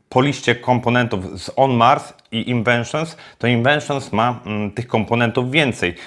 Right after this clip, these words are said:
Więc dlatego uważam, że ta cena, nie mogę powiedzieć, że jest adekwatna do tego, co znajdziemy, ale mogę Was zapewnić, że tych komponentów znajdziemy tu mnóstwo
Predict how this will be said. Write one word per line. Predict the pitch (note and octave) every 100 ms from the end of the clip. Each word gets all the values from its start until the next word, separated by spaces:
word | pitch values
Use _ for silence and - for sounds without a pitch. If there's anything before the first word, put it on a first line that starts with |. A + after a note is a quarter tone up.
| - -
Więc | G#2+ G#2+
dlatego | G2+ A2 - D3 D3 -
uważam, | A2 B2 C#3 B2+
że | A2+
ta | G2+ B2+ B2 - -
cena, | - C3 B2 - - _ _ - -
nie | A#2+
mogę | E3+
powiedzieć, | D#3+ C3 B2
że | A2+
jest | A2+ -
adekwatna | A#2 G#2 G2 - E3 C#3+
do | G2+
tego, | A2
co | G#2 G#2+
znajdziemy, | G2+ G#2 F#2+ G#2 C#3 C#3+ - -
ale | A2+ A#2 -
mogę | A#2 C#3+ C#3
Was | A#2+ A2+
zapewnić, | A2+ - B2 B2+
że | G2+ G#2+
tych | B2+ B2
komponentów | A#2 G#2+ A#2+ A#2 A#2+
znajdziemy | G2+ A2 A#2+ A2+
tu | A2
mnóstwo | G#2+ A#2+ B2+ - D#3